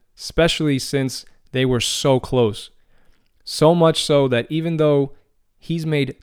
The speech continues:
tons of money, has become world famous, and is now one of the most popular fighters on the globe,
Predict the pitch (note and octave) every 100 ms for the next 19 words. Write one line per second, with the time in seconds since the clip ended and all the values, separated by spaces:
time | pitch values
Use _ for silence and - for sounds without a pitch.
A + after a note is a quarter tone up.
0 | _ - - E3+ F3+ E3 D3+ C#3 C#3 A#2+
1 | G#2 - _ _ _ - C3 C3 C3+ D3
2 | C3+ A#2 C#3+ E3+ D#3+ - D3+ D3+ D3 C#3+
3 | B2+ A#2+ B2+ C3+ C#3 C3+ B2+ B2+ B2 -
4 | C3+ C3 C3 A#2+ B2+ C3 A2+ B2+ A2+ A2+
5 | A#2 C#3+ D#3